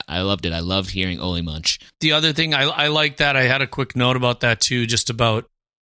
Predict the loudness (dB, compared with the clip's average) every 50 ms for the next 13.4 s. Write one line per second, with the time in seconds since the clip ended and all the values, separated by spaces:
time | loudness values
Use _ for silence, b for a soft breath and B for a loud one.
0 | _ -4 -2 0 0 2 2 2 0 0 0 0 0 0 0 0 0 -2 0 0
1 | 0 2 4 4 4 4 4 2 2 2 2 2 2 2 0 0 -2 0 2 4
2 | 4 4 4 2 2 2 2 4 4 4 2 0 0 -2 -2 -2 -2 -6 _ _
3 | _ _ 0 0 2 2 4 2 2 2 0 _ _ -20 -20 _ _ _ _ _
4 | _ _ _ _ _ _ _ _ 0 2 2 4 4 4 4 4 4 2 2 4
5 | 2 2 2 2 2 2 2 2 2 0 0 0 0 2 0 -2 -2 -2 -2 -2
6 | 0 0 0 2 2 2 2 2 0 2 0 2 2 2 2 0 0 2 2 2
7 | 2 0 0 0 0 0 0 -2 -2 _ 0 2 2 2 2 2 2 0 0 -4
8 | -8 -12 _ _ -4 0 2 4 4 4 2 -2 _ _ _ _ -2 0 2 2
9 | 2 2 2 2 2 2 2 2 2 2 2 2 2 0 0 0 2 4 4 4
10 | 4 2 2 2 4 4 4 4 2 2 0 0 0 2 2 4 4 4 4 4
11 | 2 2 0 0 0 2 2 2 2 2 0 0 -2 -2 -2 -2 0 2 2 2
12 | 4 4 4 2 2 2 0 0 2 2 2 0 0 0 -2 -2 -2 -2 0 2
13 | 2 2 2 0 -4 -8 -10 -12